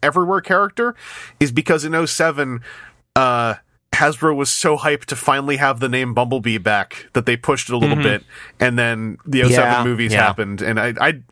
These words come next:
Speaker 1: I, I think there's absolutely an alternate timeline that is literally this one, except that character's called Hotshot. Uh,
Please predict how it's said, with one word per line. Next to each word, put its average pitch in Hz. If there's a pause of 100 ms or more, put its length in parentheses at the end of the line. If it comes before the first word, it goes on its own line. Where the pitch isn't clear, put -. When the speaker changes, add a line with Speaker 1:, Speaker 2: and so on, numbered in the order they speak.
(280)
Speaker 1:
I, 170
I 170
think 202
there's 165
absolutely 139
an 135
alternate 131
timeline 127
that 120
is 117
literally 135
this 131
one, 170
except 127
that 117
character's 117
called 110
Hotshot. 98 (1120)
Uh, 92